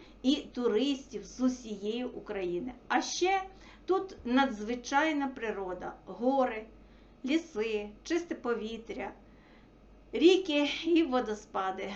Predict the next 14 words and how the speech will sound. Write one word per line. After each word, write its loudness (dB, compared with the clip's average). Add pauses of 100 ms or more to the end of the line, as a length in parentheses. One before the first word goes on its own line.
(120)
Манява — 4
це 4
про 0
внутрішній -8
спокій, -2 (300)
відновлення -2 (360)
і 4
гармонію -6
з -14
собою. -8 (2750)
Невеличкий 0
огляд, 0 (100)
е, -6
села. -4